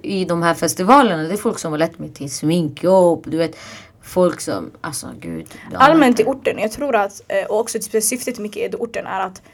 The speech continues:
Speaker 2: många av oss vet inte att vi sitter på fett många kontakter. Vi kanske inte har de
Speaker 1: Exakt.
Speaker 2: sociala nätverken andra har, men det gör inget. Vi har våra egna kontaktnätverk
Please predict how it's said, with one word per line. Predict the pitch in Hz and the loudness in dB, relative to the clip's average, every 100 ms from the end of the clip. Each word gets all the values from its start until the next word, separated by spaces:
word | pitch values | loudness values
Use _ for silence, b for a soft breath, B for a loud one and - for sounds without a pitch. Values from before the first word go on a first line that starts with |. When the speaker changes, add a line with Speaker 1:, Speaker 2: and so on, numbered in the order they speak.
| b b - | b b -2
Speaker 2:
många | 247 294 285 | 0 4 4
av | 254 | 2
oss | 220 - | 0 0
vet | 226 247 | -2 -4
inte | - - | -6 -10
att | - | -4
vi | |
sitter | - 226 196 | -4 -4 -8
på | - | -10
fett | - 202 | -12 -10
många | 190 185 | -10 -10
kontakter. | 185 185 190 180 190 | -10 -12 -10 -10 -6
Vi | |
kanske | 226 269 | -2 -2
inte | 320 285 | 0 2
har | |
de | 403 | 2
Speaker 1:
Exakt. | 302 | 2
Speaker 2:
sociala | 226 220 208 | 2 2 0
nätverken | 208 214 196 - - | -2 -4 -6 -6 -6
andra | 185 214 | -4 0
har, | 262 208 | 0 0
men | 196 | -2
det | 226 | 2
gör | 240 | 2
inget. | 196 190 | 2 -2
Vi | 226 | 2
har | 240 | 4
våra | 214 202 | 4 2
egna | 240 233 233 | 2 2 -2
kontaktnätverk | - - 202 190 190 208 - - | -6 -8 -8 -8 -4 -4 -4 -8